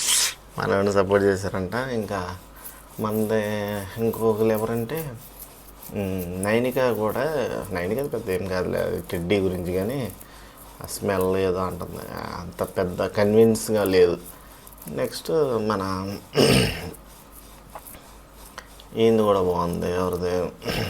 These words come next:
ఆయన వేరేంటి, నాబిల్. నాబిల్లో సింపుల్, పృథ్వీ నాబిల్ సేమ్ as is ఉన్నారు,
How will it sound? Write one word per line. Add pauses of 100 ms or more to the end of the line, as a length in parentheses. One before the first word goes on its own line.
(1080)
ఆయన
వేరేంటి,
నాబిల్. (160)
నాబిల్లో (600)
సింపుల్, (200)
పృథ్వీ (100)
నాబిల్
సేమ్ (580)
as
is
ఉన్నారు,